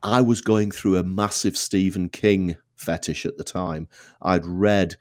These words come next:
pretty much all Stephen King's books up until that point, and anything that came to the cinema,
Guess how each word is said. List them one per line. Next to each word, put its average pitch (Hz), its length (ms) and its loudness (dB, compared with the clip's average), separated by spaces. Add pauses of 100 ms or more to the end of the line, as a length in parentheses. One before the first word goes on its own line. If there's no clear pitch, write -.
(260)
pretty 107 160 2
much 92 220 -2
all 101 200 4
Stephen 85 540 -6
King's 85 340 -10
books - 460 -2
up - 140 -6
until 101 320 -4
that 98 260 -6
point, 98 440 -2 (360)
and 90 300 0 (100)
anything 127 560 4
that 90 160 -2
came 95 240 -2
to 85 140 -12
the 82 40 -8
cinema, 85 540 -4